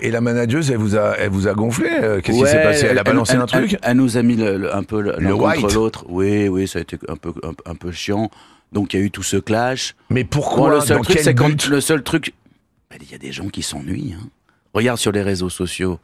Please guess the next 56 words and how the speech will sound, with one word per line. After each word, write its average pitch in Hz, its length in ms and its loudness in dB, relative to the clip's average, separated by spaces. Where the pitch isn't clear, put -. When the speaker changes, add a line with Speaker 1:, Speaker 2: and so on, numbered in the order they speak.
Speaker 1:
Ouais. 104 140 0
Speaker 2:
Il 107 60 2
y - 20 2
a 117 40 2
des 123 100 2
gens 135 180 0
qui 120 140 -2
s'ennuient, 131 320 0
qui - 140 -4
sont 123 40 2
obligés 131 260 2
de - 60 -12
faire 117 160 -2
des 107 80 0
Speaker 1:
Non, 104 120 -2
mais - 80 0
Speaker 2:
phrases 117 120 0
Speaker 1:
excuse-moi, 151 320 -4
mais 170 80 0
Speaker 2:
un 160 40 4
Speaker 1:
j'ai 120 80 0
pas - 100 0
Speaker 2:
petit 160 40 2
Speaker 1:
la 151 60 2
Speaker 2:
peu 190 80 6
comme 151 220 2
les 135 80 2
marins. 113 440 0
Speaker 1:
J'ai 110 220 0
pas, 190 200 -2
j'ai 131 120 -2
pas 165 180 0
la, 147 100 0
<laughs> 110 200 0
ouais, 139 320 2
j'ai - 220 2
pas, 175 200 2
j'ai 143 160 0
pas 170 180 -2
la 156 100 0
référence 135 460 0
de 113 80 0
la 101 160 0
manageuse, 110 640 0
mais 123 120 2
elle 98 80 0
a 95 40 0
foutu 98 240 -2
le 107 60 0
bordel 113 400 0
juste 156 320 0
pour 107 160 -2
faire 117 160 -2
du 131 100 0
buzz, 101 320 0
quoi. 62 300 -4